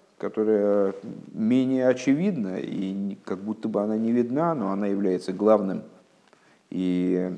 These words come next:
тем, что руководит телом, и с-, обеспечивает его, э, всеми возможностями, которыми его тело обладает, с ценными возможностями, благодаря которым мы,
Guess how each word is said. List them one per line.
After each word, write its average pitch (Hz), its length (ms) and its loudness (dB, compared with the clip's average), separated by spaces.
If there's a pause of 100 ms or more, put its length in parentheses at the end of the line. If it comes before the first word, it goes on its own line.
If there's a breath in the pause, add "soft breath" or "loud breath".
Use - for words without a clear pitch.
тем, 101 240 0
что 90 180 -2
руководит 95 560 0
телом, 165 480 0
и 95 580 -4
с-, - 220 -14
обеспечивает 90 720 -4
его, 90 280 -4 (440 loud breath)
э, 76 160 -8
всеми 90 240 -4
возможностями, 90 720 -6
которыми - 360 -10
его - 120 -12
тело - 280 -6
обладает, 131 500 -2
с - 140 -12
ценными 104 440 0
возможностями, 98 580 -4
благодаря 98 440 2
которым 92 460 -2
мы, 92 120 -4